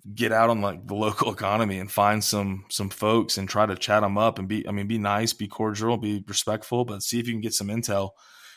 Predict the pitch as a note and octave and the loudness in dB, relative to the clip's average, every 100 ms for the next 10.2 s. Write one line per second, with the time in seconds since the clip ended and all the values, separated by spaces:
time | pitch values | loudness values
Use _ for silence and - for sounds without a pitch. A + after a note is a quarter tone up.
0 | _ A2+ G#2 G#2 A2+ - G#2+ G#2 F#2+ D#2 | _ -4 -2 0 -2 -4 -6 -6 -8 -10
1 | A2 G#2 G#2+ G2+ G#2+ G#2+ G2+ G2 G#2 G2+ | -10 -8 -6 -2 0 0 -2 -4 -4 0
2 | G#2 G2+ G2 G2+ G#2+ A2+ G#2 - _ _ | 0 0 -6 -4 0 0 -2 -6 _ _
3 | _ _ _ _ A#2 G2+ G2 G2 G2+ G#2 | _ _ _ _ -8 -6 -4 -6 -10 -8
4 | A2+ G#2+ F#2+ - - _ - _ _ _ | -4 -2 -4 -8 -12 _ -20 _ _ _
5 | - G#2+ A2 A#2 G2+ G2 A2 G#2 F#2+ G2 | -8 -4 0 0 0 -2 -2 0 -2 -2
6 | G#2+ A2 G#2 G2 G#2+ G2+ G2 G2 G#2 G#2+ | -2 0 0 0 -2 0 -2 -2 -2 -2
7 | G2 G2+ G#2+ G#2 F#2+ F#2 G#2 G2+ G2 F#2+ | -2 -4 -4 -4 -6 -8 -8 -8 -8 -10
8 | _ _ G2+ F#2 - - A2 G#2 G#2+ A2 | _ _ -8 -8 -12 -12 -8 -2 2 2
9 | A2 G#2 G2 - - A#2 G#2+ - A2 G#2+ | 2 -2 -4 -6 -8 -2 0 0 0 -2
10 | G2+ F#2+ | -4 -8